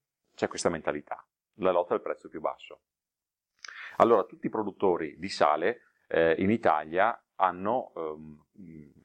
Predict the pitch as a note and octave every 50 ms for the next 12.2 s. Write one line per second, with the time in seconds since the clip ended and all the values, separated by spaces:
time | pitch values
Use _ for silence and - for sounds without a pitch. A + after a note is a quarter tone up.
0 | _ - - - F2+ F#2+ F2+ G2 G#2+ A2+ G#2+ F2 D#2+ D2+ - - D#2+ E2+ F2+ -
1 | - E2+ E2 E2+ E2+ - - F2 E2 D#2+ - G2 G2 F#2+ E2 D#2+ E2 D#2 - F2+
2 | D2+ C#2+ D2+ D#2+ G2+ - - _ _ _ _ _ _ - D#3 D#3 - F#2 E2+ G2
3 | G2+ G2+ F2 - - E2+ E2 F2 - F2 D#2+ E2+ D#2+ E2 D#2+ E2+ E2 D#2 D2+ C#2+
4 | C#2 C#2 C#2 - - - _ _ _ _ _ _ _ _ _ - F3 F3 - G3+
5 | - - G#2+ F2+ F2+ F2+ F#2+ F#2 G#2 A2+ A#2+ B2 G#2 G#2+ G#2+ G#2 - G#2 F2+ E2
6 | D2+ D2 D2 - - F2 F2+ - D3 E3 A#2+ F#2 - - - A2+ - - A#2 G2+
7 | F#2+ - - D#2 D2+ D#2 - _ _ - G2+ A2 A2+ G#2 - C#3+ - - D2+ -
8 | - - - - _ D2+ C2+ C2+ - - - _ _ _ _ _ _ _ _ _
9 | _ _ - E3 F#3+ F3+ - C3+ A#2 A2 G#2 G#2 A2 A#2 D3 F#3 F#3 B2 G2 F#2
10 | - B2 B2 C3+ A#2+ G2+ F2+ G#2 C3 D3 G#2 F#2 - C#3 C3 C#3 A2+ - G#2+ G2
11 | G2 F#2 F#2+ G2 F#2 F2+ F2+ F#2+ G2 G2 G2 B2 C3+ - - - F2+ E2+ F2 A2
12 | C#3 E3 -